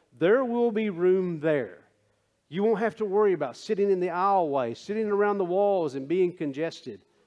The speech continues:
We're going to make room. We're gonna do whatever it takes to minister to the people God's gonna send our way.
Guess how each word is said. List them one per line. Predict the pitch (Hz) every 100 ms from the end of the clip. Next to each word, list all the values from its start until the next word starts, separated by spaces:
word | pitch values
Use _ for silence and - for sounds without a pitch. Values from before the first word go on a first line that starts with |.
| _ _ _ _ _ -
We're | 226
going | 220 202 202
to | 202 185
make | 170 170 160
room. | 139 131 156 139 101 104 135
We're | 180
gonna | 185 151
do | 135 175 220
whatever | 202 151 165 170
it | 147
takes | 156 139 -
to | -
minister | 123 143 160 - 143
to |
the | 131
people | 147 147 135
God's | 117 135 135
gonna | 120 131
send | - 135 113
our | 113
way. | 131 143